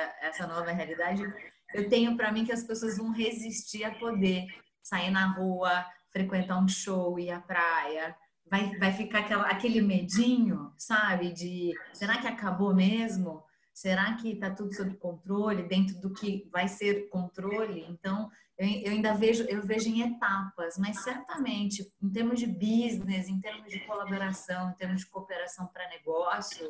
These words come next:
pra academia, é, o mundo virtual se consolidou de uma forma que a gente imaginava como consultoria que aconteceria daqui uns dois, três anos, né? Houve a inflexão da curva tecnológica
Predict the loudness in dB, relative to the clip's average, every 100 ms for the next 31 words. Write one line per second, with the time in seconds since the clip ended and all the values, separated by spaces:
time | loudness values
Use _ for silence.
0 | -12 -18 -20 _ _ -6 -4 0 0 0
1 | -2 2 2 4 2 2 0 -2 -2 2
2 | 2 2 0 0 -4 0 -2 0 -2 -2
3 | -4 -10 -10 -6 -6 -4 -4 -4 -4 -2
4 | -4 -6 -10 -18 -18 -20 -6 0 2 2
5 | -2 -2 -2 -2 -2 2 2 2 0 0
6 | 0 0 0 2 0 0 -2 0 0 0
7 | -4 -4 -6 -8 -8 -6 -2 -4 -4 -8
8 | -4 -2 -2 -4 -4 -2 -2 -4 -6 -10
9 | -12 -6 -2 -2 -4 -12 -8 0 2 4
10 | 2 2 0 -2 0 4 4 4 -2 -2
11 | -2 -2 -4 -4 -4 -2 0 0 -2 -4
12 | -6 -4 -2 -4